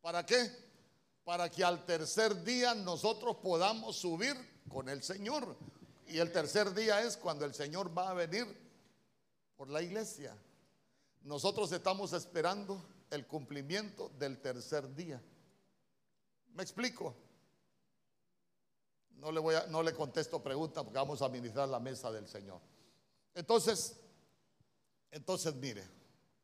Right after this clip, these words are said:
¿cuántos años de vida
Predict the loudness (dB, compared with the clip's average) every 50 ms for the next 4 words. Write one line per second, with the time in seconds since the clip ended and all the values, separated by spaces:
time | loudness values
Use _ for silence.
0 | _ _ _ _ _ _ _ _ _ _ _ 0 2 2 2 2 0 0 2 2
1 | 2 0 -4 -8 2 4 6 6 6 4 2 0 -2 -2 -4 -2 2 2 4 4
2 | 4 2 0 0 0 -2 -2 -4 -6